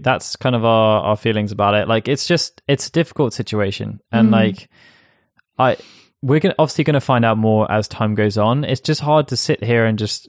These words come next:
Speaker 1: think that they don't have a plan. 'Cause obviously they
Speaker 2: Mm.
Speaker 1: do have a plan, but they're not conveying much confidence right now.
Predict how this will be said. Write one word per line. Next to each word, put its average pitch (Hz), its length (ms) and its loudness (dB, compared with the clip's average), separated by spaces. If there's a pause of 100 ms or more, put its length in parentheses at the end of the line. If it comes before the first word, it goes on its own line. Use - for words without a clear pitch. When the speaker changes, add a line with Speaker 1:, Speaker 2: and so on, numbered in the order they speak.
Speaker 1:
think 127 320 -4
that - 120 -6
they 113 120 0
don't 113 400 0 (280)
have 113 220 -6
a 107 80 -2
plan. 139 380 -2
'Cause - 160 -6
obviously 208 340 4
they 196 60 2
Speaker 2:
Mm. 190 40 0
Speaker 1:
do 147 160 4
have 135 220 2
a 117 60 -2
plan, 123 680 -2 (720)
but 127 140 0
they're 131 80 2
not 147 340 0
conveying 127 460 0
much - 240 -6
confidence 139 560 -4
right 156 160 -2
now. 175 320 -2